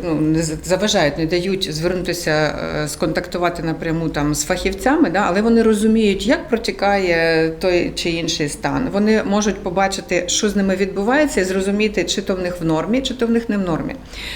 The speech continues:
Близькі можуть це побачити. Тобто це такий, м, намагання дати людям якомога більше, е,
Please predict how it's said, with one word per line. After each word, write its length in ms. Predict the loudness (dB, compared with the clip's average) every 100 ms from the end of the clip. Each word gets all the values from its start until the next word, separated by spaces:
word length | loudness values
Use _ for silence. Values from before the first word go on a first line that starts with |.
| -10 -10
Близькі 560 | -2 0 0 0 -2
можуть 320 | -2 -2 -4
це 120 | -4 -4
побачити. 760 | -2 -2 -2 -4 -6 -4 -4 -4
Тобто 240 | -4 -4
це 140 | -2 -2
такий, 320 | -2 -2 -4 -6
м, 420 | -8 -4 -2 -4 -6 -12 -14 -14 -16 -6
намагання 600 | -2 0 0 0 0 2
дати 560 | 2 0 2 0 0 0
людям 340 | -2 0 0 0
якомога 440 | -2 -2 -2 -2
більше, 440 | -4 -2 -2 0
е, 260 | 0 0